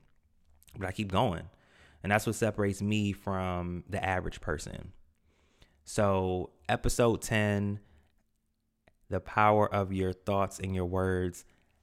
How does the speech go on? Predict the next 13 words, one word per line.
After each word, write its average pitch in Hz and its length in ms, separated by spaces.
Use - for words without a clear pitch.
I'm 110 240
just, 104 380
again, 98 220
I 110 80
gotta 110 200
shout 98 320
out 92 220
everybody 95 600
that 87 500
listens 98 440
to - 120
the 92 120
podcast, 90 840